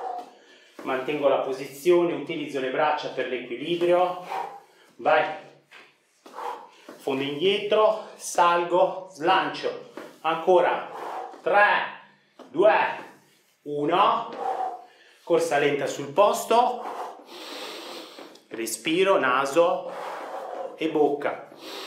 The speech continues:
Naso e bocca. Esercizio successivo, a fondo indietro più slancio, dall'altro lato. Andiamo a lavorare sull'altra gamba. Tre, due,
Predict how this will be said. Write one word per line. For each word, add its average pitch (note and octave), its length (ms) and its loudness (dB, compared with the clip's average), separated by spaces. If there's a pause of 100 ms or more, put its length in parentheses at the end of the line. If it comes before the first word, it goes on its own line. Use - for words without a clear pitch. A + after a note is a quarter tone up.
(800)
Naso F3 720 4 (680)
e C#3+ 160 0
bocca. C#3 440 0 (500)
Esercizio G3 460 0
successivo, F3 720 2
a D3+ 60 6
fondo A3 380 2
indietro E3 500 -2
più F3 140 -8
slancio, D3+ 760 0 (220)
dall'altro G3+ 420 4
lato. F3 360 2
Andiamo D3 280 -2
a D#3 40 2
lavorare E3 400 4
sull'altra F#3 520 0
gamba. F3 500 2 (960)
Tre, G3 400 4 (540)
due, E3 760 2